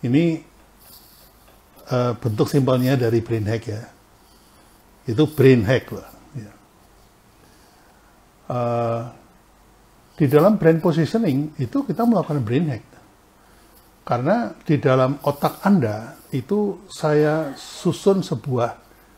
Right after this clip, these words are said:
filing cabinet. Ya. Filing cabinet yang terdiri atas laci-laci. Berapa jumlah lacinya, Pak Bi?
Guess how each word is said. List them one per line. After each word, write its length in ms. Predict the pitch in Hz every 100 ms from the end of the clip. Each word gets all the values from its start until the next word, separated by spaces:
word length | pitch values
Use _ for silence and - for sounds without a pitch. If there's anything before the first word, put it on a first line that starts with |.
| _ - _ -
filing 400 | - 135 143 143
cabinet. 480 | 135 131 139 107 107 - - - - -
Ya. 120 | - - - _ _ _ _ _ _ _ _ _ _ _ _ _ _ _ -
Filing 240 | 143 143 156
cabinet 480 | - - 101 143 - - - - _ _ _ _ _ _ _
yang 240 | 175 160
terdiri 320 | 165 135 151
atas 240 | 160 151 -
laci-laci. 560 | 135 - 131 110 120 95 - - - - _ _ _ _ _ _ _ _ _ _ _ _
Berapa 380 | - 123 - 170
jumlah 320 | - 135 127
lacinya, 320 | 131 135 147 139
Pak 140 | 131
Bi? 140 | 113